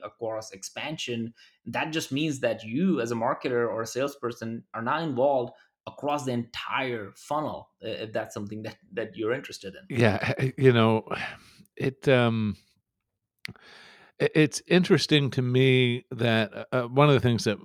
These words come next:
Speaker 2: uh, listeners of this podcast have heard me ramble on about enough is that, um, just that the funnel is completely flawed. The notion of a funnel for a business that has a small total addressable market, to even think about your marketing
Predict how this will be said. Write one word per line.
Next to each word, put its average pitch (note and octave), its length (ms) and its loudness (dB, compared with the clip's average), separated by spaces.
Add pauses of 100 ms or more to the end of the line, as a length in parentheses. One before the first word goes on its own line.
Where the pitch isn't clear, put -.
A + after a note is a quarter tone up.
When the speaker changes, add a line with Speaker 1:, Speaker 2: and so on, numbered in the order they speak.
(160)
Speaker 2:
uh, A2 80 -4 (180)
listeners A#2 480 0
of G#2 60 -2
this G#2+ 140 0
podcast G#2 520 -2
have G2 100 -8
heard G#2+ 160 0
me G2+ 220 0 (240)
ramble G#2+ 420 -6
on G#2 180 -2
about G2 280 -2
enough G2 400 -4
is F#2+ 140 -10
that, G#2 220 -6 (520)
um, A#2 320 2
just A#2+ 200 -4
that A#2+ 120 2
the - 80 -10
funnel A2+ 460 0
is G2+ 120 -2
completely G2+ 840 -6
flawed. G#2 580 0
The G2 60 -2
notion A#2+ 400 4
of G#2 60 4
a G2+ 60 2
funnel G2+ 360 0
for G#2 220 0
a G2+ 40 4
business G2 360 -4
that G2 100 -4
has G2+ 200 -4
a F#2+ 60 -8
small G2+ 300 -2
total G2+ 360 0
addressable G2+ 380 -4
market, G2 420 -6 (760)
to - 80 4
even C#3 220 8
think C3+ 260 2
about A2+ 180 4
your A2 120 4
marketing G#2 540 0